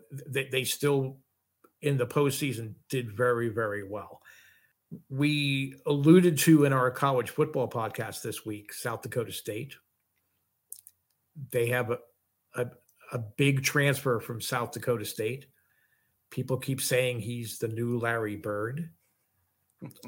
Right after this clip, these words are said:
I think that's a bit of a stretch, but watching him play at South Dakota State, he's the reason that South Dakota State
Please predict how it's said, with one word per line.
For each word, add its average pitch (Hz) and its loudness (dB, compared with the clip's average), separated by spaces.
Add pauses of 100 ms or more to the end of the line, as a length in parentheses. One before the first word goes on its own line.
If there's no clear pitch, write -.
(120)
I 160 4
think 139 4
that's 139 4 (540)
a 139 2
bit 127 10
of 139 10
a 131 4
stretch, - 0
but - 0 (120)
watching 165 8
him 143 4
play 185 4
at 147 0
South 143 -2
Dakota 110 -2
State, 135 -2 (280)
he's 170 0
the 175 10
reason 135 0
that 117 -6
South 123 -2
Dakota 113 -2
State 175 -2